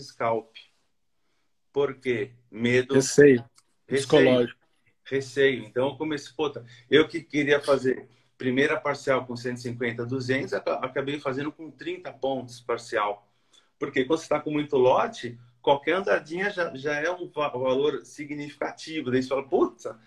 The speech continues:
Speaker 1: tipo, setecentos e cinquenta reais eu quero pra mim. Pum, parcial.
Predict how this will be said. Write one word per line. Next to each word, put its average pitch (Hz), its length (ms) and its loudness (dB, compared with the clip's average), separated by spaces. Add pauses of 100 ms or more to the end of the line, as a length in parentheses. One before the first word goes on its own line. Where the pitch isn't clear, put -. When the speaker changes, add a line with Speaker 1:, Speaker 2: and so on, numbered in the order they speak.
(200)
Speaker 1:
tipo, 127 240 -8
setecentos 139 460 4
e - 20 -14
cinquenta 175 280 -2
reais 139 320 2
eu 120 60 -12
quero 117 240 0
pra 185 160 -6
mim. 139 280 -6
Pum, 151 260 2
parcial. 123 680 -6